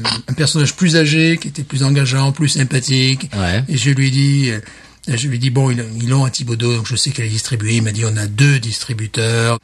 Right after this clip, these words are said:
Speaker 1: je vais les appeler, tout ça. Bon, finalement, j'ai eu mes packs. Et j'ai vu, euh, arriver, tu sais, le, là, ça, ça se fait par dix packs, tu vois.
Speaker 2: Mhm.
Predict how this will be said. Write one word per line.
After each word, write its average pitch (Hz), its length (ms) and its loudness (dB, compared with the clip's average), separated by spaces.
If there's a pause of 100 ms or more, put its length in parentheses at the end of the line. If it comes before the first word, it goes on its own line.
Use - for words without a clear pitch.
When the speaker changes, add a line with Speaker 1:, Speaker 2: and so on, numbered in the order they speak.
(140)
Speaker 1:
je 120 160 -2
vais 113 60 -2
les 101 180 -4
appeler, 113 340 -2
tout 117 140 -4
ça. 135 180 0 (520)
Bon, 170 200 4 (360)
finalement, 127 540 0
j'ai 131 180 2
eu 175 120 6
mes 190 120 4
packs. 165 420 0 (340)
Et 143 80 2
j'ai 160 140 4
vu, 165 220 4
euh, 117 280 0
arriver, 135 320 0
tu 147 80 -4
sais, 139 140 -4
le, 110 100 -4 (840)
là, 156 140 4
ça, - 160 -4
ça 127 200 -4
se - 120 -4
fait 143 140 0
par 120 180 0
dix 131 160 2
packs, 247 280 0
tu - 100 -4
vois. 165 220 0 (140)
Speaker 2:
Mhm. 90 240 2